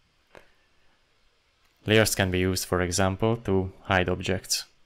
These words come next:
from, from the rendering. Let's select the sphere object and then open the layer window. And then you can see several numbers here,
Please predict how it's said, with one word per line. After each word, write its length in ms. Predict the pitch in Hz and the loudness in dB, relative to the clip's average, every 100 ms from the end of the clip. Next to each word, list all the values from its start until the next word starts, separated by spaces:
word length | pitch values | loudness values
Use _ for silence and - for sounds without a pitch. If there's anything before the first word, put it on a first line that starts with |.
| - | -14
from, 300 | - 92 90 | -8 -6 -6
from 180 | - 92 | -6 -2
the 100 | 92 | 0
rendering. 460 | 90 87 87 90 92 | 0 -4 -8 -10 -10
Let's 260 | 98 95 - - | -8 -6 -8 -4
select 320 | - 95 92 | 0 0 -2
the 80 | 92 | -4
sphere 460 | - - 104 107 | -6 -4 -2 0
object 500 | 110 104 117 127 - - - | -2 -2 -4 -4 -10 -20 -14
and 140 | 95 | -8
then 260 | 92 90 95 - _ - 104 | -6 -6 -10 -16 _ -14 -8
open 260 | 98 92 | -6 -6
the 200 | 90 90 - | -6 -8 -6
layer 300 | 95 101 98 | -2 -2 -2
window. 440 | 104 107 113 127 127 - _ _ _ - _ _ _ _ _ _ _ _ _ | -4 -4 -4 -4 -8 -20 _ _ _ -20 _ _ _ _ _ _ _ _ _
And 120 | - | -6
then 340 | 95 98 98 95 _ _ _ - - | 0 0 0 -6 _ _ _ -20 -8
you 100 | - | -4
can 140 | 101 98 | 0 0
see 180 | - 95 | 2 0
several 400 | - 95 90 90 | 0 0 0 -2
numbers 500 | 92 101 110 113 - | -4 -2 -2 -4 -4
here, 320 | 117 117 | -2 -4